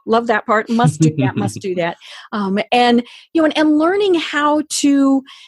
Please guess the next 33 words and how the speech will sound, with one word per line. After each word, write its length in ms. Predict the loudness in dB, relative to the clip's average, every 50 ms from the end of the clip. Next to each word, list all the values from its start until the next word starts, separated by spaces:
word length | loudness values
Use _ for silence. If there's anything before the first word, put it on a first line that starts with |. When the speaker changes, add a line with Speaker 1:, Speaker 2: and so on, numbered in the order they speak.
| _ -6
Speaker 1:
have 240 | -4 -4 -4 -4
confidence 580 | -6 -4 -2 0 0 0 0 0 2 2 0 0
in 100 | 0 -2
ourselves, 680 | 0 -2 -4 -2 -2 0 0 0 0 0 -2 -4 -6 -8 -8 -8
all 260 | -6 -4 -4 -2 0
these 260 | 2 2 0 0 -2
various 440 | -2 -2 0 0 2 0 0 -2 -2
things 220 | -2 -2 -2 -2
that 80 | -2 -4
you 100 | -4 -4
talk 260 | -4 -4 -4 -4 -4
about. 280 | -2 -2 0 0 -2 -4 -8 -20 -20 -16 -8
So 220 | -4 0 0 0
this 260 | 2 2 0 0 0
has 140 | -2 -2 0
been 140 | 0 0 0
absolutely 500 | 0 -2 -2 -2 -2 -2 -2 -2 -2 -4
fabulous. 580 | -4 -2 -2 -2 -2 -2 -4 -8 -8 -10 -12 -18 -20 -20 -20 -20 -20 _ -18 -8 -2
Do 100 | 0 2
you 80 | 4
have 120 | 4 2 0 -2 0
any 240 | 2 2 4 2 0
final 360 | 0 0 0 0 2 0 0
words 340 | 0 0 0 0 0 0 -2
that 100 | -2 -2
you 100 | 0 0
want 160 | 0 0 0
to 60 | -2
leave 460 | -2 -4 -2 0 2 2 2 2 2 0
our 140 | -2 -2 -2
listeners 480 | -2 -4 -6 -6 -4 -6 -6 -4 -4
with? 280 | -8 -8 -8 _ _ _ _ _ _ -20 _ _ _ -8
Speaker 2:
Uh, 380 | -8 -8 -8 -8 -8 -10 -10